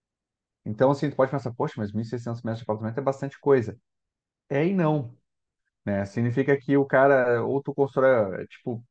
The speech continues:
tu vai poder construir só uma vez e meia, é muito pouca coisa. O edifício Santa Cruz, que é o prédio mais alto de Porto Alegre, ele tem um índice de trinta e cinco.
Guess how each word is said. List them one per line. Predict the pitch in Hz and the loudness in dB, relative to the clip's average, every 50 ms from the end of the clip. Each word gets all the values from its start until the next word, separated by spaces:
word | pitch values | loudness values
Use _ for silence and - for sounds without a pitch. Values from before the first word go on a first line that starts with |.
| _ _ _ _ _ _ | _ _ _ _ _ _
tu | - | 0
vai | 120 120 123 123 | 2 2 4 4
poder | - 135 131 143 | 2 2 2 2
construir | 139 147 139 - 147 143 | 0 0 -4 -6 -8 -8
só | - 151 | -4 -2
uma | 143 143 139 | 0 0 0
vez | 143 143 139 139 | 0 0 -2 -2
e | 139 | -2
meia, | 131 127 127 139 143 139 135 120 110 101 98 | -2 -2 0 2 2 2 2 0 0 0 0
é | 101 | -2
muito | 110 123 131 - _ | -2 -4 -6 -4 _
pouca | - 139 139 135 | 0 0 0 -2
coisa. | - - - 117 107 104 101 95 85 82 - | -4 0 2 4 4 4 2 0 -6 -12 -10
O | 143 127 120 123 123 123 | -6 -4 -2 0 2 2
edifício | 117 120 - 180 170 - | 0 0 -2 -4 -4 -4
Santa | - 170 170 - | -4 -4 -4 -4
Cruz, | - 143 147 143 - | -2 -2 -6 -4 -2
que | - | -4
é | 127 | -4
o | - | -2
prédio | 127 123 120 120 120 | -2 -2 -2 -2 -2
mais | 123 123 117 | -4 -2 0
alto | 127 120 120 - 123 | 0 -2 -2 -2 -8
de | 113 117 | -8 -4
Porto | - 117 107 - 113 | -2 -2 -2 0 0
Alegre, | 101 104 120 131 135 127 | 0 2 0 0 0 -2
ele | 123 120 | -4 -4
tem | 135 127 | -4 -4
um | 127 | -4
índice | 135 139 - - 139 | -6 -8 -8 -8 -10
de | 135 127 | -8 -8
trinta | - 131 131 123 135 | -8 -8 -8 -6 -8
e | 127 | -8
cinco. | - - - 117 110 104 107 107 - | -8 -8 -8 -6 -6 -6 -8 -12 -20